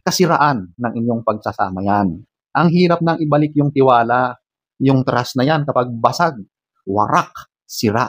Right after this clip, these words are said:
na yan, ang hirap-hirap nang ibalik. So, kapag, ah, nakikita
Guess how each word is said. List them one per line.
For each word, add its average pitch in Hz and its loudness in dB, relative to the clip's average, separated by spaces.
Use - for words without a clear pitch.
na 214 2
yan, 170 2
ang 127 0
hirap-hirap 139 2
nang 107 0
ibalik. 98 2
So, 113 0
kapag, 104 0
ah, 95 0
nakikita 113 0